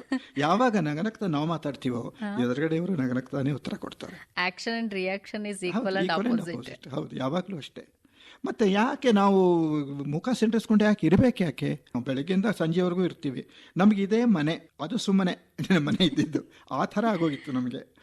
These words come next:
Speaker 1: ಆ ಹೊಂದಾಣಿಕೆ ಅನ್ನೋದು ಸ್ನೇಹವಾಗಿತ್ತು. ಸ್ನೇಹ ಅನ್ನೋದು ಪ್ರೀತಿ ತುಂಬ್ಕೊಂಡು, ತುಂಬ್ಕೊಳ್ತು. ಅಲ್ಲಿ ಎಲ್ಲೋ ಒಂದ್ ಕಡೆ ಮಿಸ್‌ಅಂಡರ್‌ಸ್ಟ್ಯಾಂಡಿಂಗ್ ಅನ್ನೋದು ಬರುತ್ತೆ. ಕೆಲವು ಸಲ ನಾವು ಮಾಡದೇ ಇದ್ರೂ ಆ ತಪ್ಪು ನಮ್ಮ ಮೇಲೆ ಬರುತ್ತೆ.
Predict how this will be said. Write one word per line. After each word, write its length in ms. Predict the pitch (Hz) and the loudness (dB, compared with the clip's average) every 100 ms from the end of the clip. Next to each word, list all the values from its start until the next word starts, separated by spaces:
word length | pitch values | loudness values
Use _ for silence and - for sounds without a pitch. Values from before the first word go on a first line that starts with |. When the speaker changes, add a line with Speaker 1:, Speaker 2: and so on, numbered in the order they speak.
| - - | -20 -6
Speaker 1:
ಆ 100 | 147 | -4
ಹೊಂದಾಣಿಕೆ 680 | 135 143 202 254 254 247 226 | 0 6 8 8 6 6 4
ಅನ್ನೋದು 640 | 190 151 139 135 214 - - _ - | 2 2 0 0 -2 -4 -20 _ -16
ಸ್ನೇಹವಾಗಿತ್ತು. 800 | - 190 185 180 151 135 - 214 _ - - | -4 0 0 0 -4 -10 -12 -16 _ -20 -14
ಸ್ನೇಹ 340 | - 180 254 214 | -2 2 4 4
ಅನ್ನೋದು 360 | 190 147 175 | 4 0 -4
ಪ್ರೀತಿ 500 | 220 _ 165 165 185 | -8 _ -2 0 0
ತುಂಬ್ಕೊಂಡು, 760 | 190 151 - 190 165 - - _ - | -2 -2 -2 -4 -2 -6 -10 _ -6
ತುಂಬ್ಕೊಳ್ತು. 480 | 175 170 123 - 131 | -6 -4 -6 -6 -10
ಅಲ್ಲಿ 160 | 123 - - - | -10 -12 -16 -14
ಎಲ್ಲೋ 260 | 113 127 | -6 0
ಒಂದ್ 180 | 190 220 | 2 2
ಕಡೆ 220 | - 214 | 0 0
ಮಿಸ್‌ಅಂಡರ್‌ಸ್ಟ್ಯಾಂಡಿಂಗ್ 760 | 202 180 - 175 180 160 156 151 | 0 -2 -2 -6 -4 -2 -2 -2
ಅನ್ನೋದು 220 | 147 160 | -4 -6
ಬರುತ್ತೆ. 720 | 135 175 - 135 127 127 - _ _ - | -4 -6 -6 -6 -6 -8 -14 _ _ -4
ಕೆಲವು 220 | 165 165 | -2 0
ಸಲ 440 | 160 165 160 151 | 0 0 2 2
ನಾವು 380 | 143 143 131 143 | 0 0 0 0
ಮಾಡದೇ 420 | 147 143 143 165 | -2 -2 -2 -2
ಇದ್ರೂ 320 | 160 160 165 165 | -2 -2 -2 -2
ಆ 60 | |
ತಪ್ಪು 300 | 147 143 - | -4 -8 -4
ನಮ್ಮ 180 | 143 139 | 0 0
ಮೇಲೆ 360 | 147 143 139 - 131 | 0 -2 -6 -12 -2
ಬರುತ್ತೆ. 460 | 147 190 - 120 | -2 -2 -6 -16